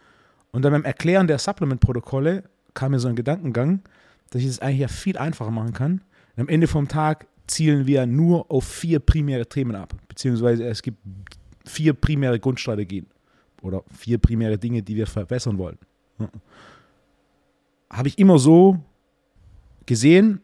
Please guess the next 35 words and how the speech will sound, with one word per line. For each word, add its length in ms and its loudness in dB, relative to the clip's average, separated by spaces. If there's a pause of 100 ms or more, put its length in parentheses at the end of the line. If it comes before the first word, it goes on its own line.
(100)
aber 180 -4
nie 200 -4
so 200 0
erklärt. 500 -2 (420)
Wenn 140 -2
ich 80 -4
es 160 -6
so 160 -2
erkläre, 520 -2 (160)
ist 100 -6
es 100 -6
deutlich 280 -4
einfacher. 420 -8 (720)
Am 120 -4
Ende 140 2
vom 160 -2
Tag 220 -2
versuchst 320 -6
du 40 -4
vier 200 -4
Dinge 220 -2
zu 120 -8
verbessern. 400 -8 (340)
Entweder 260 0
den 100 0
Schlaf 440 -2 (540)
oder 200 2
Blutzuckermanagement 960 -2 (420)
oder 480 2 (280)
Energielevel 720 0 (720)
oder 520 4 (800)
Darm 260 0
slash 400 -6
Liver, 220 -4 (440)
Leber. 280 -2